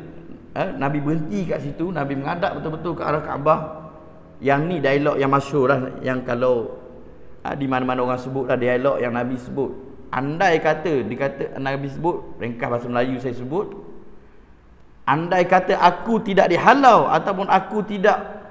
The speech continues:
ha, dibenci, aku diterima di Mekah ni, aku tak akan keluar daripada Mekah." Nabi kata, "Wallahi, aku tak akan keluar daripada Mekah ni. Sebab ni ta-, ha, tanah tempat tumpah darah aku, aku dilahirkan di sini, dibesarkan kat sini."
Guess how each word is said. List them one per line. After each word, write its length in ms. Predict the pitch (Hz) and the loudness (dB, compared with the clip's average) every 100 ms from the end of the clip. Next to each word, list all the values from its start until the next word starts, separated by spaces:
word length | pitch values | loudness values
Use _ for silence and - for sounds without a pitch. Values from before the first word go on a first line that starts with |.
| 165 | -4
ha, 320 | 214 196 - 139 | -2 -4 -8 -6
dibenci, 720 | 165 165 226 220 269 214 120 | 0 2 0 -2 -4 -4 -2
aku 320 | 143 165 202 | 0 0 -2
diterima 560 | 180 - 220 285 285 202 | -6 -6 -4 -2 2 2
di 80 | |
Mekah 300 | 202 226 247 226 | 2 0 2 2
ni, 80 | |
aku 320 | 240 214 - 226 | 2 0 0 2
tak 240 | - 214 | 2 2
akan 240 | 240 214 | 2 0
keluar 480 | - 233 311 294 247 | 2 4 8 8 8
daripada 320 | 220 220 208 | 6 2 2
Mekah." 400 | 196 190 175 143 | 2 0 0 2
Nabi 160 | 147 147 | 2 -2
kata, 160 | 139 - | -2 -2
"Wallahi, 560 | 165 175 233 214 175 | -2 0 4 4 4
aku 160 | 165 190 | 2 0
tak 240 | 196 185 | -2 0
akan 60 | 202 | -2
keluar 400 | 226 240 269 233 | 0 2 4 4
daripada 240 | 214 196 | 2 0
Mekah 280 | 190 - 180 - | -2 -4 -4 -4
ni. 20 | - - - - - - | -10 -12 -14 -18 -18 -8
Sebab 320 | 160 165 - 160 | 0 2 2 2
ni 480 | 165 208 185 131 - - - - - - - | 0 2 0 -2 -6 -14 -16 -18 -20 -14 0
ta-, 340 | 135 139 - - | 0 0 -6 0
ha, 160 | 151 165 | 0 2
tanah 560 | 147 151 175 175 143 | 6 6 6 0 0
tempat 640 | - 160 160 185 156 - - | 0 -2 0 0 0 -2 -6
tumpah 400 | 165 170 175 139 | -8 -2 -2 2
darah 460 | 151 156 160 147 | 2 2 2 0
aku, 180 | - 139 | -2 -2
aku 240 | 143 156 151 | -2 -2 -4
dilahirkan 640 | 156 165 185 175 170 156 | 0 0 2 0 0 -4
di 60 | 156 | -6
sini, 320 | 160 160 120 | -8 -6 -6
dibesarkan 640 | 143 143 139 175 156 151 | -6 -6 0 2 2 0
kat 240 | 139 - - | -4 -8 -10
sini." 160 | 139 | -12